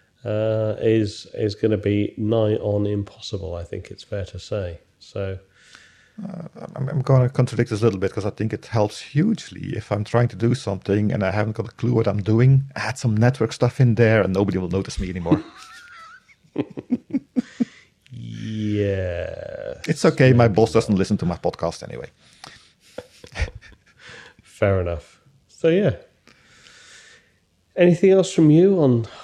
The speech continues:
Speaker 1: on the w-, glorious world of microservices?
Speaker 2: No, maybe just a foreshadowing that, uh, next episode will probably go in a bit more depth on the actual technology you can actually use to make all this burn.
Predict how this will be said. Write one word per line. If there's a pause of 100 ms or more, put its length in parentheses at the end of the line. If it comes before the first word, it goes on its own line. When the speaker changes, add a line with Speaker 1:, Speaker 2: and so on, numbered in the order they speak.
(140)
Speaker 1:
on
the
w-,
glorious
world
of
microservices? (640)
Speaker 2:
No,
maybe
just
a
foreshadowing
that,
uh,
next
episode
will
probably
go
in
a
bit
more
depth
on
the
actual
technology
you
can
actually
use
to
make
all
this
burn.